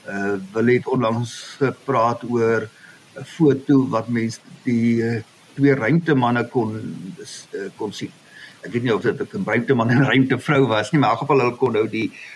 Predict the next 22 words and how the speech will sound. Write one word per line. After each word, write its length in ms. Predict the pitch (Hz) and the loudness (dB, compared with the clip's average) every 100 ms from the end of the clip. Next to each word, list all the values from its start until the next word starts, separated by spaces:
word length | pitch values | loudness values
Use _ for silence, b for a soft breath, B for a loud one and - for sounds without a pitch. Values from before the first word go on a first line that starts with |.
| B - | B -10
die 140 | 120 | -6
ruimtewandeling 840 | 107 123 135 131 107 123 113 117 95 | -2 0 2 2 0 -2 -6 -8 -8
kon 140 | 139 | -2
hulle 140 | 113 113 | 0 0
net, 260 | 113 131 | 0 -2
net 240 | 131 120 - | 0 -4 -2
sien. 180 | 151 | -2
Daar 300 | 104 95 104 | 0 -2 -2
is 160 | 113 - | -4 -8
mense 400 | 120 117 120 123 | -12 -12 -6 -6
buite 420 | 104 101 101 127 | -2 -4 0 -2
die 260 | 110 107 101 B B B | -2 -4 -4 B B B
internasionale 880 | 107 104 117 104 - 120 101 110 107 | -4 -4 -4 -4 -2 0 2 2 2
ruimtestasie 880 | 101 104 110 135 - 95 92 - 147 B B - | 0 -2 -4 -12 -6 -4 -4 -2 -2 B B -4
en 160 | 113 | -2
dit 160 | 107 139 | -2 0
is 160 | 139 | 0
nou 200 | 147 135 | 2 2
op 200 | 120 113 | 0 -2
'n 120 | 131 - | -4 -2
afstand 560 | 123 123 - 131 117 | -4 -4 -4 -4 -4
van, 420 | - 120 113 110 | -4 -2 -2 -2